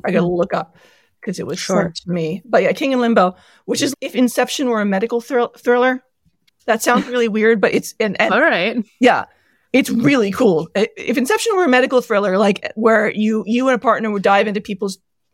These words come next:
Speaker 1: brains to try to combat this strange disease that's spreading, but both the agency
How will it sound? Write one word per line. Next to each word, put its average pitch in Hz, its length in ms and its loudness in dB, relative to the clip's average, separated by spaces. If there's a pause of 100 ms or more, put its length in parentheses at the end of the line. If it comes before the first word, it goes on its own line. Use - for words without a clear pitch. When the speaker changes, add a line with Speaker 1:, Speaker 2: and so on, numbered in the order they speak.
(1000)
Speaker 1:
brains 196 380 0
to 214 100 -4
try 202 220 -2
to 196 80 -2
combat 185 420 -2
this - 180 -6
strange 175 460 -2
disease 175 420 -4
that's 175 180 -10
spreading, 151 480 -6 (680)
but 175 200 0
both 214 320 0
the 220 240 -6 (260)
agency 226 760 -2